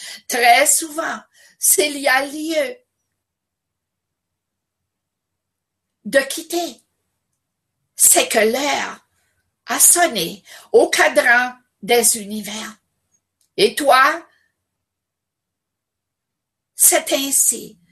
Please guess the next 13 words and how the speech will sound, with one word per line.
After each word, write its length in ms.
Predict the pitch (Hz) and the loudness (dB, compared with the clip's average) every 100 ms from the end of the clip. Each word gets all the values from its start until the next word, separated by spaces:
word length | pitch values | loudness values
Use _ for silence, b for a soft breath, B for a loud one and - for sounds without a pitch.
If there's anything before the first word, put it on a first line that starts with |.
| _ _ | _ _
que 80 | 262 | 0
le 260 | 277 302 | 2 2
tout 300 | 302 349 311 | 2 -2 -2
devait 720 | 330 294 320 269 233 190 - _ _ _ _ _ _ _ _ _ _ _ _ _ _ _ _ _ _ _ | -2 0 0 -2 -8 -8 -10 _ _ _ _ _ _ _ _ _ _ _ _ _ _ _ _ _ _ _
se 180 | - 277 | -4 -4
produire. 720 | 247 - 269 220 208 196 - _ _ _ _ _ _ _ _ _ - | -4 -12 -16 -14 -14 -16 -18 _ _ _ _ _ _ _ _ _ -4
Sois 320 | - 427 381 | -2 0 0
fier 500 | - 294 240 240 233 | 0 0 2 2 -2
de 120 | 226 | -6
toi. 260 | 220 185 180 - _ _ _ _ _ _ _ _ _ _ _ _ _ _ _ _ B B | -8 -16 -18 -20 _ _ _ _ _ _ _ _ _ _ _ _ _ _ _ _ B B
Maintenant, 680 | 202 247 277 349 294 294 311 | -4 -2 -2 -4 0 0 0
c'est 300 | 320 - 311 | 0 0 -2
l'heure 520 | 285 254 202 180 196 | -4 -4 -4 -4 -10